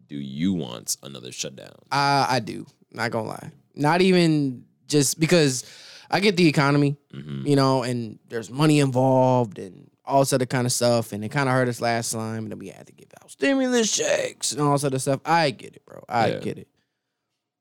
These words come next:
Speaker 2: But what is more important? The people, their well-being, or some bread? In my eyes, it's always gonna be the people.
Speaker 1: I mean, you know it's gonna be the money.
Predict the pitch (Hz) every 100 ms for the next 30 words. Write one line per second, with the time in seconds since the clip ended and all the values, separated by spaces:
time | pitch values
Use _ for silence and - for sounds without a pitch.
0 | - 135 123 - 143 170 147 127 117 101
1 | - - 147 _ _ _ - 123 220 208
2 | 220 220 _ _ _ _ _ _ 123 123
3 | 123 131 185 196 190 - _ _ _ _
4 | _ - 117 110 104 95 - _ _ _
5 | _ _ _ _ _ _ _ - 143 196
6 | 170 160 147 143 139 139 107 131 117 117
7 | 110 101 - - _ - 69 69 69 78
8 | 78 65 60 55 58 64 50